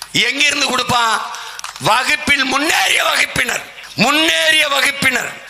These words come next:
பொருளாதாரத்தில் பின்தங்கியவர்கள் என்று பத்து விழுக்காட்டு இடஒதுக்கீட்டை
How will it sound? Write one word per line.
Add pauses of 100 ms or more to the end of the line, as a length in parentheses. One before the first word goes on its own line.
பொருளாதாரத்தில்
பின்தங்கியவர்கள்
என்று (580)
பத்து
விழுக்காட்டு
இடஒதுக்கீட்டை